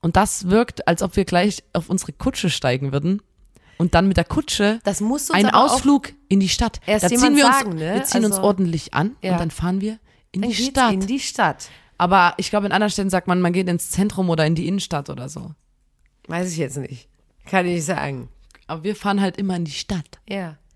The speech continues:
Speaker 2: Hä, aber, ja, also für mich ist
Speaker 1: Das
Speaker 2: das
Speaker 1: ist
Speaker 2: nicht
Speaker 1: für
Speaker 2: so.
Speaker 1: mich ein Zeichen dafür, dass wir, und wenn man das nicht sagt, ist das ein Zeichen dafür, dass man aus der Großstadt kommt.
Speaker 2: Okay.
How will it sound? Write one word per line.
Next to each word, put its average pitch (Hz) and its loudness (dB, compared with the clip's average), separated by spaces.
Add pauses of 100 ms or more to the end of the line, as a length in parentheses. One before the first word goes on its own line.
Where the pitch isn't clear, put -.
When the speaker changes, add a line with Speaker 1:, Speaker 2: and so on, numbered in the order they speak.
(420)
Speaker 2:
Hä, 165 -6
aber, 175 0 (200)
ja, - -16 (340)
also 160 -8
für - -10
mich 147 -8
ist 175 -4
Speaker 1:
Das 208 6
Speaker 2:
das 311 2
Speaker 1:
ist 147 -2
Speaker 2:
nicht 147 -10
Speaker 1:
für 220 2
Speaker 2:
so. 208 0
Speaker 1:
mich 233 0 (160)
ein 208 -2
Zeichen 214 0
dafür, 202 0
dass 185 -4
wir, 190 0 (160)
und 180 -4
wenn 180 4
man 202 2
das 233 2
nicht 269 0
sagt, 156 -2
ist 170 -10
das 165 -10
ein - -20
Zeichen 170 -4
dafür, 160 -10
dass 151 -12
man 156 -10
aus - -10
der 160 -8
Großstadt 147 -10
kommt. 139 -8 (240)
Speaker 2:
Okay. 190 -8